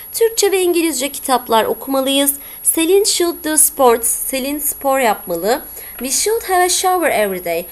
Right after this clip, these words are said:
Her gün duş almalıyız. Gördüğünüz gibi öznemi kullandım, e, should'u kullandım ve fiilimi kullandım. Hiçbirinde herhangi bir ek kullanmadım. Yapıları olduğu şekliyle yani yalın halleriyle kullandım.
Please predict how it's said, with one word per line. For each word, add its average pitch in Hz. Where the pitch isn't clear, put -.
Her 453
gün 381
duş 339
almalıyız. 190
Gördüğünüz 381
gibi 226
öznemi 277
kullandım, 226
e, 254
should'u 302
kullandım 233
ve 427
fiilimi 311
kullandım. 196
Hiçbirinde 240
herhangi 254
bir 180
ek 330
kullanmadım. 233
Yapıları 247
olduğu 254
şekliyle 180
yani 247
yalın 262
halleriyle 165
kullandım. 165